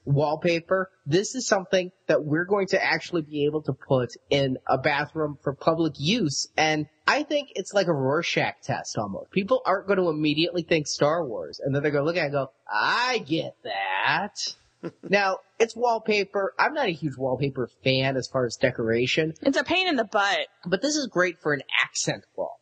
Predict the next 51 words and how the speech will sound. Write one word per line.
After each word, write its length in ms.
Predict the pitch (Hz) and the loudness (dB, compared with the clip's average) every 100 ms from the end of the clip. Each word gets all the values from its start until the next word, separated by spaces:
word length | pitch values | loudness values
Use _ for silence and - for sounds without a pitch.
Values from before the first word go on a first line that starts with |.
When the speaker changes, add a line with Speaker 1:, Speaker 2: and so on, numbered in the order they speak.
| - | -2
Speaker 1:
You 80 | 151 | 2
know, 160 | 160 | 2
it's 180 | 165 165 | 0 -2
a 60 | 170 | -6
little 340 | 180 277 339 | -4 -2 0
bit 220 | 311 269 - | 0 -2 0
pricey, 360 | 214 214 - 160 | 0 0 0 0
as 80 | |
we've 120 | 160 - | 0 0
talked 280 | 185 175 | 0 0
about 220 | 156 156 151 | -2 -2 -2
before 320 | 139 170 165 | -2 0 0
on 60 | |
the 80 | 170 | 0
show, 320 | - 170 165 - - | 0 2 0 -4 0
but 200 | 160 - - | 0 2 0
for 100 | 139 | 0
one 540 | 123 131 165 240 233 | 0 0 2 2 0
wall, 320 | 214 208 208 - | 2 2 -2 -2
this 280 | 156 262 320 | 0 0 0
is 120 | 285 | 0
why 340 | 247 233 226 208 | 0 2 0 -4
it's 160 | - | -6
a 40 | 151 - | -6 0
gift. 240 | 202 - | -2 2
There 140 | 180 185 | 2 2
are 60 | |
certain 420 | - - 277 294 | -2 -2 -2 -2
things 280 | 262 226 220 | 0 0 2
for 140 | - 147 | 0 0
gifts 320 | - 131 143 | 2 0 0
that 140 | 143 | -2
you'd 140 | 135 123 | 0 2
never 220 | 131 147 | 0 0
buy 180 | 139 139 | 0 0
yourself 640 | 127 120 - 117 123 - | 0 -4 0 0 0 0
that 120 | - - | -4 0
other 200 | 131 127 | 0 0
people 540 | - 127 - 135 127 - | 0 -2 2 0 0 -4
should 260 | - - 131 | 0 0 2
buy 220 | 117 113 - | 0 0 -2
for 240 | 131 123 135 | 0 2 2
you. 400 | 160 170 208 - - | 2 0 -2 -6 0
And 80 | 131 | 0
I 60 | 147 | 2
think 180 | 214 | -2
this 160 | - 156 | -2 -2
wallpaper 560 | 147 143 143 143 135 123 | 0 2 2 0 0 -2
falls 260 | - 117 113 | 0 0 0
into 300 | 120 - | -6 -2
it. 80 | 110 | -2